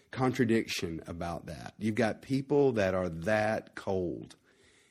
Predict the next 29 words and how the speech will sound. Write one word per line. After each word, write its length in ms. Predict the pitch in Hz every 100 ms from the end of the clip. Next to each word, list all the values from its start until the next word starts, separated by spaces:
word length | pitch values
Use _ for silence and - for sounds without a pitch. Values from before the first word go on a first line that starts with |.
| _
inside, 800 | 110 113 104 - 87 82 80 73 -
and 240 | 104 110
you've 180 | 110 95
got 340 | 107 101 -
the 80 | 92
Roman 480 | 92 117 123 110 107
legion, 520 | 113 120 92 90 143 - _ _ _ _ _ _ _ _ _ _ _ _ - - - -
and 180 | 127 127
you've 100 | 113
got 280 | 120 113 101
Jesus, 520 | 127 151 117 120 135
just 320 | - - -
one 300 | 101 117 113
man. 440 | 110 92 58 - - - -
And 160 | 98
by 160 | 101 101
the 120 | 98
time 360 | 113 123 143 127
everybody 560 | 120 123 110 107 110
was 300 | 110 98 - -
finished, 640 | 117 92 95 - - - _ _ - _ _ -
uh, 160 | 87
beating 480 | 85 92 127 131 123
on 240 | 113 113
him 500 | 110 117 110 110 110
and 260 | 98 95 92
mocking 520 | 101 113 117 110 107
him 400 | 104 104 104 101
and, 500 | 87 92 90 85 80